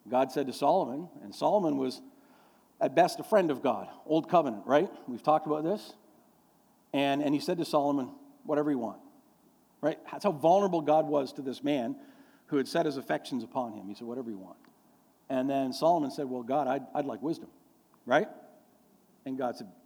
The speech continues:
"Because you asked for that, I'll give you that and then more," right? Do you guys remember the story? Okay. So if, if God, if God spoke that way to Solomon, how much more does he speak to us?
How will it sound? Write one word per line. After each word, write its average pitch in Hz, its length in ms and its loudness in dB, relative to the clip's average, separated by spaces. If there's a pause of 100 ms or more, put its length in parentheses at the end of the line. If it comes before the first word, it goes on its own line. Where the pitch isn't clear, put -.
(120)
"Because 131 320 -4
you 135 60 -4
asked 143 260 -2
for 143 100 -10
that, - 500 -4 (100)
I'll 139 100 -6
give 135 140 -4
you 120 60 -2
that 127 180 2
and 131 100 -6
then 127 120 0
more," 117 260 -2 (280)
right? 175 180 2
Do 170 40 -8
you 160 60 -2
guys 170 120 2
remember 185 220 0
the 170 60 -6
story? 226 300 0 (720)
Okay. 170 300 -4 (760)
So 269 240 4
if, 208 220 6
if 185 200 4
God, 302 380 4 (280)
if 196 140 -2
God 403 240 -2
spoke - 460 -4
that 208 180 4
way 196 160 4
to 139 80 -2
Solomon, 208 640 0 (440)
how 233 160 -4
much 262 260 -4
more 185 480 0 (380)
does 160 160 0
he 147 80 -6
speak - 360 -4
to 160 120 0
us? - 380 -6